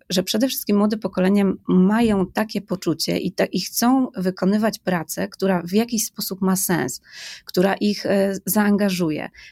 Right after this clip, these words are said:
że widzą, że na przykład mają wpływ na wiele rzeczy. Więc to jest, e, to jest też, e, mm, taka, taka kolejna zmiana, gdzie ja mam być zaangażowany w pracę i ta praca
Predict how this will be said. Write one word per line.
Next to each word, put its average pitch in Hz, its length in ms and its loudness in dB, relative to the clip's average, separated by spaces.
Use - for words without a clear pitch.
że 180 160 0
widzą, 180 360 2
że 190 120 2
na 190 120 0
przykład 190 420 -6
mają 202 300 2
wpływ 214 500 0
na 156 140 -2
wiele 156 280 -4
rzeczy. 160 400 -8
Więc 180 200 0
to 214 100 2
jest, 247 320 0
e, 214 400 0
to 220 80 0
jest 220 200 -2
też, 269 300 0
e, 185 220 2
mm, 175 440 2
taka, - 460 -4
taka 185 220 -2
kolejna 208 440 2
zmiana, 175 500 0
gdzie 185 360 2
ja 196 460 0
mam 185 580 2
być 170 260 -2
zaangażowany 180 680 2
w - 60 -20
pracę 185 420 -2
i 175 80 -4
ta 185 100 0
praca 190 500 -2